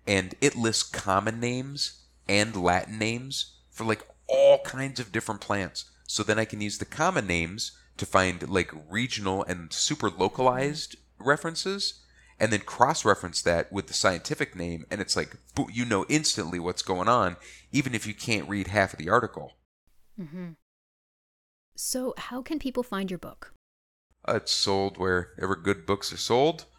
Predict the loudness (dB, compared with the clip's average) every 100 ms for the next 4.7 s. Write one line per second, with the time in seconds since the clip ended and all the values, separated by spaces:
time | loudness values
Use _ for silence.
0 | _ -20 -6 0 0 0 -6 -20 _ 2
1 | 4 4 4 4 4 2 0 -2 0 -4
2 | -2 -2 -4 -8 _ _ _ _ _ 2
3 | 2 0 -2 -8 0 4 4 2 -2 -4
4 | -4 -6 -2 2 0 0 -4